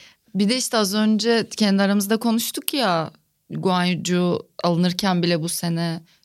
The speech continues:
e, çokça üzerine tartışıldı. Yani o mu alınabilirdi, başkası alınamaz mıydı? Sporcuların getirdiği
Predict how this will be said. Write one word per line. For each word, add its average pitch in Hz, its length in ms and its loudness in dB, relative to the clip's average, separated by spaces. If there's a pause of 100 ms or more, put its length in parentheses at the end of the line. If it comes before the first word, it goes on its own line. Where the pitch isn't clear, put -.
e, 165 140 -4
çokça 180 600 -4 (260)
üzerine 160 380 -2
tartışıldı. 156 960 -4 (400)
Yani - 140 -6
o 180 140 0
mu 175 140 2
alınabilirdi, 160 720 2
başkası 151 480 -2
alınamaz 160 500 2
mıydı? 156 600 0 (400)
Sporcuların 185 720 2
getirdiği 175 840 2